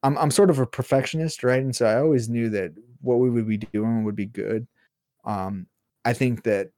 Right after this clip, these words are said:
you know, adding that aspect to it, though, kind of gave it a different dynamic, right? And so now the, you know, hopefully, if we, if we come up with a new show, right, and we one hundred percent want to, we don't want Money Tuesday to be the last thing that we do for Halo.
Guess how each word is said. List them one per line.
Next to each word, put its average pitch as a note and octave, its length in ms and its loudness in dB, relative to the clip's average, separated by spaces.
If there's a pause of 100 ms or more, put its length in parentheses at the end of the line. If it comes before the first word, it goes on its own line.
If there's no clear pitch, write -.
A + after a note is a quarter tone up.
you B2 100 -4
know, A2+ 120 -2
adding A#2+ 300 0
that G#2 140 -2
aspect G#2+ 460 -4
to A#2 140 -2
it, G2+ 120 -4
though, G2+ 200 -2
kind A2+ 240 -4
of G2 280 -8 (300)
gave C3+ 200 2
it B2+ 40 2
a A#2+ 60 0
different A#2 320 0
dynamic, G#2 640 -4
right? G2+ 240 -4 (320)
And B2+ 80 -8
so C#3+ 120 0
now C#3+ 540 2 (840)
the, C3 380 2 (100)
you D#3+ 120 -2
know, B2 280 -2 (100)
hopefully, B2+ 720 -2 (200)
if - 180 -4
we, B2+ 260 0
if B2+ 120 -8
we C3+ 80 -2
come F3 200 0
up E3 140 0
with C3 140 -4
a - 20 -2
new A2 140 -2
show, G#2+ 260 -2
right, A#2+ 260 -2
and B2 260 -6
we C3 100 -6
one D3+ 160 -4
hundred B2+ 240 -4
percent G#2+ 260 -6
want G#2+ 180 -10
to, C3 100 -6
we C3 120 -2
don't C#3+ 140 -4
want A#2 160 -2
Money G#2+ 160 -4
Tuesday G#2 320 -6
to G2+ 80 -6
be G#2 100 -4
the F#2+ 100 -4
last G#2 280 -2
thing A2 100 -4
that G#2+ 100 -6
we A2 120 -8
do G2+ 320 -2
for - 180 -10
Halo. G#2+ 420 -2